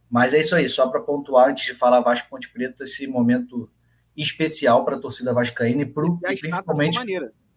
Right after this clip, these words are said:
Speaker 1: É.
Speaker 2: A estátua ficou maneira.
Speaker 1: É, e principalmente, né, falando de Roberto Dinamite, né, que é o maior ídolo do Vasco. Então, essa, essa homenagem já,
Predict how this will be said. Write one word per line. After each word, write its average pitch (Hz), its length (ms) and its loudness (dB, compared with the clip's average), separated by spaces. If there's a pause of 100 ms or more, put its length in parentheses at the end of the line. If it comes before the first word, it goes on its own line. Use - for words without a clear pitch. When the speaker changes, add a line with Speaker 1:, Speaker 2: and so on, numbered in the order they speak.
(540)
Speaker 1:
É. 143 180 6
Speaker 2:
A 139 60 8
estátua 113 240 -2
ficou - 160 -18
maneira. 165 300 -6 (520)
Speaker 1:
É, 120 320 0
e 143 240 -8 (200)
principalmente, 170 840 4
né, 156 160 4
falando 143 480 2
de 139 100 -8
Roberto 135 400 -2
Dinamite, 131 540 2
né, 127 100 -2
que 120 80 -6
é 120 40 0
o 120 40 -2
maior 127 300 4
ídolo 123 240 -2
do 117 140 -2
Vasco. 104 380 -2 (480)
Então, 120 400 0
essa, 123 640 0 (520)
essa 120 240 2
homenagem 135 760 2
já, 131 540 2